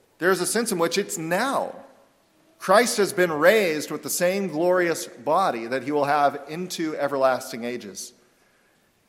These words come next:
And he sits on the throne wearing our flesh as king of the new creation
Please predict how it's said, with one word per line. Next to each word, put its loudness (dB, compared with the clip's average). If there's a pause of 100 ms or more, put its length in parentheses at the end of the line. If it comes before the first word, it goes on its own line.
(160)
And -6
he -8
sits -2
on 2
the 0
throne 2
wearing 0
our 0
flesh -4 (160)
as -8
king 0
of 2
the -6
new -2
creation -6